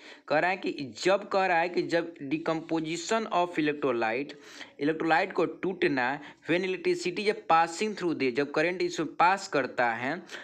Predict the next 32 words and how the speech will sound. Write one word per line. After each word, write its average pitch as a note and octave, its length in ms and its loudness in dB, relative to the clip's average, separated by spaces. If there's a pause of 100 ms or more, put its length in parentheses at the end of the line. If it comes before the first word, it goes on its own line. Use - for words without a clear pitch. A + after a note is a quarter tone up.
(160)
आ B2+ 80 4
इलेक्ट्रोलाइट E3+ 440 2
जब E3 240 -2
टूट G#3 220 -2
जाता C3 420 2
है, C3 300 -2 (240)
इस G3 160 -2
प्रोसेस E3+ 460 -2
को D#3+ 100 -2
कहते D#3+ 200 0
हैं - 80 -4
इलेक्ट्रोलिसिस। C#3 1120 -2
इसको C3+ 160 -2
कहते D#3 260 0
हैं F3 60 -2
हम F3+ 60 -2
लोग G#3 300 -4
इलेक्ट्रोलिसिस D#3+ 840 -2
कहते C3+ 440 0 (300)
हैं। C#3 180 2 (480)
कह D3+ 120 4
रहा F#3 80 2
है G#3 60 -2
कि A3 80 -4
देखिए G3+ 240 -2
यहाँ F3+ 240 4
पर D3+ 100 4
कह A2 240 -2
रहा F#2+ 120 -4
है F#2 100 -10 (320)
कि D3 80 0
जैसे F3+ 220 0